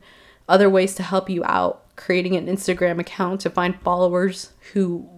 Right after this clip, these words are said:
would love your art. And I know it seems like plug it in, you know, to the system or whatnot, but the internet has helped us to find people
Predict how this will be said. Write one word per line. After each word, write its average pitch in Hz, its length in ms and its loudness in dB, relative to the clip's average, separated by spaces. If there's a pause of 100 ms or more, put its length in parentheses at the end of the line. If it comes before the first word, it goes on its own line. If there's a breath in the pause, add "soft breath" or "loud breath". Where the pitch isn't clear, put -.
(160)
would 180 240 2
love 180 340 0
your 175 180 -2
art. - 400 -4 (640 loud breath)
And 185 420 4
I 190 100 2
know 208 160 4
it 208 120 0
seems 196 380 0
like 165 260 0
plug 190 340 4
it 190 100 6
in, 175 420 2
you 185 140 0
know, 165 300 -2 (140)
to 185 560 0
the 175 120 -2
system 175 560 -4
or 165 80 -2
whatnot, 165 500 -4 (100)
but 165 260 -6 (480 soft breath)
the 196 120 2
internet 247 360 6
has 220 160 2
helped 196 340 4
us 180 340 -2
to - 260 -4
find 202 540 0
people 190 480 -4